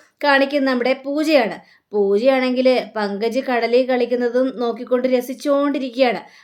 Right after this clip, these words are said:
ആ സമയത്ത് നമ്മുടെ പൂജയുടെ മനസ്സിലേക്ക് അന്ന് ആ രാത്രി നടന്ന സംഭവങ്ങളെല്ലാം മനസ്സിലേക്ക് ഇടിച്ചു കയറുകയാണ്. അന്ന്, ആ, ഈ, എ, പ്രതീഷ്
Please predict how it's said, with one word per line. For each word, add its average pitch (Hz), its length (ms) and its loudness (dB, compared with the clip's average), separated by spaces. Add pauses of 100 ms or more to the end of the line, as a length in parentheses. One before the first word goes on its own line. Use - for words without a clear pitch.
(120)
ആ 202 140 -2
സമയത്ത് 247 500 0 (920)
നമ്മുടെ 208 400 2
പൂജയുടെ 233 600 2
മനസ്സിലേക്ക് 240 600 0 (420)
അന്ന് 220 300 0
ആ 240 200 4
രാത്രി 233 360 0
നടന്ന 247 240 0
സംഭവങ്ങളെല്ലാം 233 1000 0 (520)
മനസ്സിലേക്ക് 277 400 2
ഇടിച്ചു 277 260 -4
കയറുകയാണ്. 262 560 4 (100)
അന്ന്, 202 300 -2 (460)
ആ, 262 80 -2 (460)
ഈ, 262 140 -2 (580)
എ, 247 100 -2
പ്രതീഷ് 254 640 0